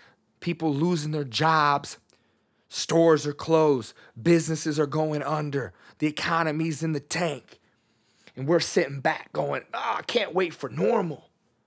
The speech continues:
I can't wait for normal. I can't wait for normal," because here we are living in what we used to do or what we used to have or what we thought we used to be. Well, guess what? That's not it right now.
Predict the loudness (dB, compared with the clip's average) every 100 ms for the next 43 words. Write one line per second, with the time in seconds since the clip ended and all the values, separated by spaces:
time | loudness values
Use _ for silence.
0 | _ _ _ -10 -4 -2 0 -4 -6 -12
1 | -8 -4 -2 -2 -4 -12 _ -20 -20 -14
2 | -6 -6 -6 -10 -10 -10 -6 -2 0 0
3 | 0 -4 -6 -6 -2 -2 0 2 2 2
4 | 4 4 4 -2 0 2 0 0 -6 -4
5 | -2 -2 -4 -8 -6 -6 -6 -12 -8 -6
6 | -4 -4 -4 0 0 0 -2 -6 -6 -6
7 | -6 -12 -6 -4 -2 -2 2 2 2 -2
8 | 4 4 4 0 0 0 -2 -4 -10 -16
9 | _ _ _ _ _ _ _ _ _ _
10 | _ _ _ _ _ _ _ _ _ _
11 | _ _ _ _ _ _ -2 4 6 6
12 | 4 6 6 6 -2 -2 -2 -2 -2 -6
13 | -8 -12 -16